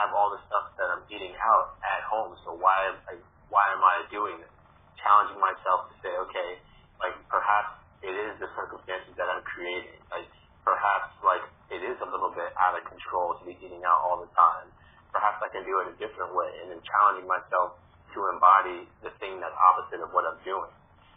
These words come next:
Um, so, like, the, the questions in themselves are, are, are so important, but challenging ourselves in addition to the question helps us really get, it helps us get somewhere. You know, we wa-, we wanna continue to get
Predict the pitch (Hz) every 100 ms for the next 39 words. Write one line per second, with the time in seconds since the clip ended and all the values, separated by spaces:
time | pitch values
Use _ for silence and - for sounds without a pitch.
0 | _ 87 87 82 78 - _ - 95 90
1 | 90 87 - 95 95 - 113 127 - 131
2 | 120 117 117 - 117 113 - - - 95
3 | 95 92 90 90 - 110 104 92 107 107
4 | 110 117 _ - - - 87 - _ _
5 | - 107 107 104 104 92 85 87 92 87
6 | 85 - _ _ _ _ _ 107 92 85
7 | 101 - 90 85 92 85 - 87 - 87
8 | 78 - - _ 98 92 - 82 90 92
9 | 87 87 - _ 95 107 113 - 98 -
10 | - 98 - - 90 87 - - - -
11 | - 175 175 - - 101 - 101 104 95
12 | 95 - 101 95 - - - 95